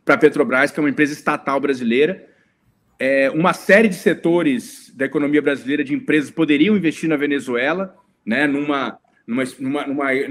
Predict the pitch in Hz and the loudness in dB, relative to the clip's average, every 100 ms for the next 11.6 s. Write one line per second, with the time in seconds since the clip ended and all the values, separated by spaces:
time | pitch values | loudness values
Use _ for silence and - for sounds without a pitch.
0 | 131 117 123 127 120 156 151 147 151 - | -8 -8 -10 -8 -4 2 4 4 2 0
1 | - 151 135 147 147 139 123 156 151 143 | 0 0 2 2 4 2 2 4 4 2
2 | 143 131 127 143 139 113 127 175 196 - | 0 -2 -2 0 0 0 0 0 -2 -12
3 | - _ _ - 131 156 170 156 143 165 | -18 _ _ -4 -2 0 0 0 0 -2
4 | 180 180 - 180 - 160 185 180 170 156 | -4 -4 -4 -6 -4 -4 -2 -2 0 2
5 | 175 165 - - 139 143 139 139 143 131 | 2 0 -4 0 0 0 -8 -6 -6 0
6 | 139 131 - _ - 135 139 139 135 120 | 2 0 -4 _ -6 0 2 2 0 2
7 | 143 - 175 175 143 180 208 - _ _ | 2 4 0 0 0 -2 -4 -14 _ _
8 | _ _ _ 175 170 139 117 160 214 147 | _ _ _ 0 0 -2 -2 -2 0 -2
9 | 127 127 127 131 131 143 135 139 147 185 | -2 -4 -6 -6 -6 -4 -4 -4 -4 -2
10 | 113 92 - _ _ _ _ _ _ _ | -2 -4 -12 _ _ _ _ _ _ _
11 | - 202 180 196 196 | -2 0 2 2 0